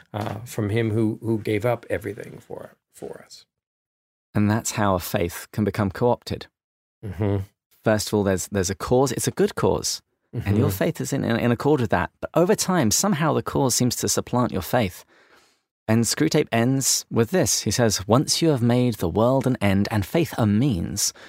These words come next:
Speaker 2: you have almost won your man. And it makes very little difference what kind of worldly end he is pursuing. Provided that meetings, pamphlets, policies, movements, causes, and crusades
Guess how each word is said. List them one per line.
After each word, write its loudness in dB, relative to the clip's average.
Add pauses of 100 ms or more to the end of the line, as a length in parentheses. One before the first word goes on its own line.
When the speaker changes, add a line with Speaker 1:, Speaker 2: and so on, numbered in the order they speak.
(220)
Speaker 2:
you -2
have 0
almost 2
won 2
your 0
man. -4 (720)
And 2
it 2
makes -2
very 2
little 4
difference 0
what -2
kind 2
of -2
worldly 0
end 2
he -2
is 0
pursuing. 0 (720)
Provided 0
that -2
meetings, 0
pamphlets, 0
policies, 0
movements, 2
causes, 0
and 0
crusades 2